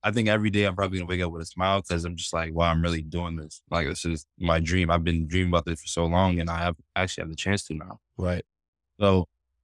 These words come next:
Speaker 1: I think it's, it's gonna be, it's gonna be tough. The, the thick skin, I think I built that thick skin this, this past year, especially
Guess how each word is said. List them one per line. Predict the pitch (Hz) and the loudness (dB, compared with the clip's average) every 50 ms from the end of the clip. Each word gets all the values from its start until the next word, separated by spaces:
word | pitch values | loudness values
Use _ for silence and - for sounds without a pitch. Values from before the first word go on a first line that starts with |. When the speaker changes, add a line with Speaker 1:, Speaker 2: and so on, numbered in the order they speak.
| _ | _
Speaker 1:
I | - 104 107 | -2 -2 0
think | 110 131 127 113 123 | 2 2 2 4 4
it's, | 117 104 - - - | 2 2 0 -6 -4
it's | - 110 - - | -2 -2 -2 0
gonna | - 143 143 143 | 2 2 2 4
be, | 131 131 120 - _ - | 2 2 0 0 _ -6
it's | 110 107 | -4 -2
gonna | 139 151 156 | 0 0 2
be | 156 139 | 2 0
tough. | - - - 117 101 92 - _ _ _ _ _ _ _ _ _ _ _ _ _ - | -2 0 0 0 0 0 -4 _ _ _ _ _ _ _ _ _ _ _ _ _ 0
The, | 113 104 - _ - | 0 0 0 _ -4
the | 101 113 110 95 - | 0 0 0 2 2
thick | 147 151 - | 0 0 0
skin, | - - - 131 139 151 151 | -2 -4 0 2 2 2 2
I | - 92 113 | 2 -2 0
think | - 131 123 | 0 2 2
I | 117 | 2
built | 117 104 95 117 123 107 | 0 2 2 2 2 2
that | - 110 107 92 | 2 2 0 2
thick | - 113 - | 0 -6 -6
skin | - - 117 110 104 | -6 -4 -2 -2 0
this, | 104 101 - - _ - | 0 -2 -6 -8 _ -6
this | 113 120 110 - | -2 -2 -2 -2
past | - 127 123 120 113 - | 2 2 2 2 2 2
year, | 104 104 110 117 | 2 2 2 2
especially | 117 - - - 107 113 - - 113 110 110 107 | 0 -4 -4 -2 -2 -2 -2 -2 -2 -2 -2 -2